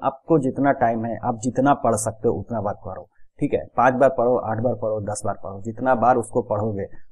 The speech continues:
उतना ज्यादा आपके दिमाग में concept clear हो जाएगा और उतना ज्यादा आपको marks आने की chances बढ़ जाएगी। अगर अच्छे से पढ़ते हो तो सौ में सौ लाना भी इसमें, इस paper में कोई बड़ी बात नहीं है, आराम से आपका सौ में सौ आ सकता है,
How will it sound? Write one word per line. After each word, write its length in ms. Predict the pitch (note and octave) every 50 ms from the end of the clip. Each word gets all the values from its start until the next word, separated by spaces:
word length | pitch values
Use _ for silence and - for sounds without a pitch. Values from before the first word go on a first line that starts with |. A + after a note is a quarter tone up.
| -
उतना 240 | B2 B2+ - D3 C#3+
ज्यादा 280 | C3 B2+ A#2 A2+ - B2+
आपके 200 | A2+ - B2+ A#2
दिमाग 280 | A2 A2 A2+ A2+ A2+
में 120 | A#2+ A#2+ -
concept 400 | A2+ G#2+ G#2 - A#2 G#2+ - -
clear 220 | G#2+ G#2+ A2+ A#2+
हो 140 | A2 A2 A2+
जाएगा 240 | A#2 A#2 A#2 B2 C3
और 200 | A2 - A2+ A#2+
उतना 340 | - - G#2+ - C3 C3+ A#2+
ज्यादा 420 | G2 - G#2 G2+ G#2 B2 A#2+ F#2+
आपको 220 | G#2+ - - A#2+
marks 320 | A2 G2+ G#2 G#2+ G#2+ - -
आने 240 | - G2 G2 G2+ F#2+
की 240 | - B2 C#3 D#3 - - - - _ -
chances 440 | - B2 G#2 G2 G2 - C3 D3+ D3 -
बढ़ 220 | G2+ G2+ C3+ C3
जाएगी। 380 | G#2 G#2 F#2+ D2+ - F2 F#2+ F2 - - - - -
अगर 180 | F#2+ A2 A#2
अच्छे 260 | A2+ A2+ A2+ - D3 C3
से 100 | C#3 C3
पढ़ते 300 | - C3 B2 A#2 - B2+
हो 80 | B2
तो 140 | B2 C3 B2+
सौ 180 | - - A#2 A2+
में 120 | A#2 A2+
सौ 180 | A2 - A2+ A2
लाना 260 | A2 A2 A2 A2 A2
भी 120 | G#2+ A2+
इसमें, 380 | A2 G#2+ A2 A2+ A#2 D3+ F3+ F3 _ -
इस 120 | G#2+ G#2 - -
paper 260 | G2 G#2 - G2+ G2
में 160 | G#2 A2 A#2+
कोई 200 | A2+ - A2+ A2+
बड़ी 260 | A2 G2 G2+ A2 A#2
बात 200 | A2+ G#2 G2+ G2 - -
नहीं 120 | G#2 A2
है, 80 | A#2+ - -
आराम 260 | G2+ A2+ A#2 A2+ A2+
से 140 | G#2 G#2+ G2+
आपका 220 | F2+ - - G#2 G2+
सौ 180 | - - G2
में 100 | F#2+ F#2+
सौ 260 | - - A2+ B2 - _ - A#2
आ 100 | A#2 A2
सकता 380 | - - G2+ - - - - -
है, 340 | - - _ _ _ _